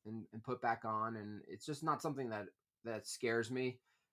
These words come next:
you know, and people don't really scare me either. I also don't think I'm, I'm s-, based on what I'm doing, um,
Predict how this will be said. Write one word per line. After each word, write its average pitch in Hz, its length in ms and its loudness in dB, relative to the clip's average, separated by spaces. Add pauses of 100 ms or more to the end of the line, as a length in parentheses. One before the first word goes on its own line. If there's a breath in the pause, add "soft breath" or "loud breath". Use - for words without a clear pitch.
(140)
you 127 100 0
know, 127 180 8
and 120 280 0
people 143 300 4
don't 120 180 4
really 110 200 2
scare 113 300 0
me 107 180 -2
either. 107 180 2
I 135 200 8
also 156 260 10
don't 127 240 2
think 127 180 0
I'm, 110 300 0 (160)
I'm 123 80 -4
s-, - 200 -8 (200)
based 143 240 4
on 127 140 2
what 123 120 6
I'm 104 240 4
doing, 135 400 2 (720)
um, 110 540 2